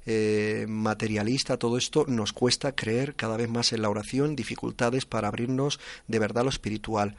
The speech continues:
Orar es una manera de estar presentes, la oración recorta distancias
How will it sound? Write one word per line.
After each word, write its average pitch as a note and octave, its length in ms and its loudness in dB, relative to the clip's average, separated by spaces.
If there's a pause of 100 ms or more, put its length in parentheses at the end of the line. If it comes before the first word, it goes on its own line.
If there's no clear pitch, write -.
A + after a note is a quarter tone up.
(420)
Orar C3+ 560 8
es B2+ 160 0
una C3+ 140 0
manera C3 260 4
de B2 60 6
estar A#2 220 -2
presentes, C#3 800 2 (100)
la A#2 180 4
oración B2+ 500 4
recorta A#2 440 0
distancias C#3+ 840 4